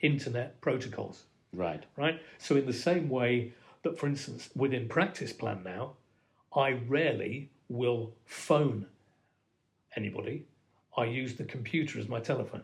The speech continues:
Speaker 2: Mm-hmm.
Speaker 1: Yeah? That's, that's how it's going to be done. And, and because this is all then, um, uh, connected to a measurement, uh, tool,
Speaker 2: Mm-hmm.
Speaker 1: and because you've got all the data,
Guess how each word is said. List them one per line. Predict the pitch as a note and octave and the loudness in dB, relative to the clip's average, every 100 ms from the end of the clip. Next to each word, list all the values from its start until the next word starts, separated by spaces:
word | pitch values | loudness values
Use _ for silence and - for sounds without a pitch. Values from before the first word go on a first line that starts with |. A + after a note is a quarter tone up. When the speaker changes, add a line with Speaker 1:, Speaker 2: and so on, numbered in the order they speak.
| - | -4
Speaker 2:
Mm-hmm. | F2 F#2 - _ - | -2 -2 -4 _ -10
Speaker 1:
Yeah? | B2+ C#3+ - _ _ - | -6 -6 -10 _ _ 0
That's, | B2 - - - - - | 2 0 -8 -12 -18 -4
that's | A2 C3 D3 | 2 2 0
how | - B2+ A2+ | -6 -4 -2
it's | A2+ - | -2 -2
going | A2+ A2 | -4 -4
to | - | -4
be | |
done. | G#2+ A2+ G2 - - - - | -4 -4 -4 -10 -20 -16 -4
And, | B2+ B2+ C#3+ - | -2 -2 -4 -6
and | A#2+ | -4
because | C#3 - F#3+ E3+ - | -4 2 2 2 -2
this | C#3+ A#2 | -6 -6
is | B2+ | -2
all | C#3+ B2+ | -2 0
then, | A#2 A#2+ A2+ - - | 0 -2 -4 -10 -8
um, | A2+ A2 A2 G#2+ - - - _ _ _ _ _ _ _ _ - - | -4 -4 -2 -4 -8 -18 -20 _ _ _ _ _ _ _ _ -20 -14
uh, | A#2 G2+ G2 | -10 -8 -4
connected | - - E3 - - G2+ - - _ _ _ - | -2 2 2 0 -2 -4 -6 -18 _ _ _ -14
to | - C3+ A#2 A2+ A2 - - - | -6 -4 -4 -8 -10 -16 -8 -4
a | |
measurement, | A#2+ C3 C#3+ C#3 A2+ A2 - - _ _ _ - | 0 4 4 4 -2 -6 -10 -18 _ _ _ -8
uh, | G2+ - | -6 -4
tool, | - A3+ - - - - | 2 2 2 -4 -8 -6
Speaker 2:
Mm-hmm. | G2 G2 - - - | -2 -2 -4 -10 -10
Speaker 1:
and | A2 | -4
because | - - F3 | 0 2 2
you've | E3+ | 4
got | D#3 D3+ | 6 6
all | C3 B2+ | 4 0
the | A#2+ | 0
data, | C3+ C3 - - | 0 0 -4 -12